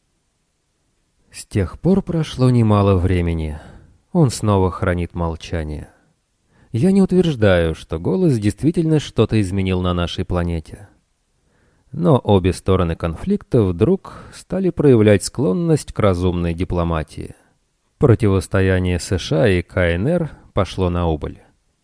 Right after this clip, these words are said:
Да, войны всё ещё идут, но их стало меньше, и проходят они в отдалённых уголках Земли – где партизанские формирования сражаются за какие-то территории и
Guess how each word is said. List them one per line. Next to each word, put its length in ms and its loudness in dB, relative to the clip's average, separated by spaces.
Да, 680 -2
войны 840 4
всё 220 0
ещё 460 0
идут, 320 -6
но 140 0
их 160 0
стало 280 -2
меньше, 580 -2
и 160 -2
проходят 540 -2
они 300 2
в 160 -2
отдалённых 880 -2
уголках 540 -2
Земли – 500 -4
где 320 0
партизанские 840 -2
формирования 800 0
сражаются 760 2
за 140 0
какие-то 600 -2
территории 680 2
и 80 -4